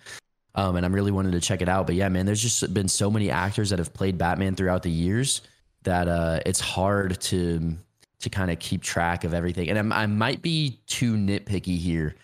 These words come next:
but I prefer titles of movies to be, like, Spider-Man one, two, three. Whereas, you know, with Tom Holland, you have Homecoming, Far From Home, No Way Home. Those are kinda, you just,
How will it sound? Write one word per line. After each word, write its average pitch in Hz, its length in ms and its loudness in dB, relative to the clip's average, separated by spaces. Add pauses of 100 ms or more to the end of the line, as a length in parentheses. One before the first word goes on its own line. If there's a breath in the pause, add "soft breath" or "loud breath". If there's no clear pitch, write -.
(300 soft breath)
but 90 400 0
I 107 220 2
prefer 92 920 0 (380)
titles 101 640 0
of 92 160 0
movies 95 400 0
to 104 80 0
be, 87 160 0
like, 80 320 -2 (320)
Spider-Man 92 720 0
one, 87 180 0
two, 82 220 -2
three. 71 340 -6 (380)
Whereas, 90 720 0
you 92 120 0
know, 85 120 0
with 85 100 -2
Tom 101 220 0
Holland, 92 320 0
you 87 100 0
have 85 300 -2 (720)
Homecoming, 113 600 0
Far 101 280 0
From 98 180 -2
Home, 92 300 0
No 95 140 2
Way 92 160 2
Home. 92 320 -2 (540 soft breath)
Those 104 440 0
are 110 60 0
kinda, 107 320 -2
you 101 180 0
just, 110 340 -2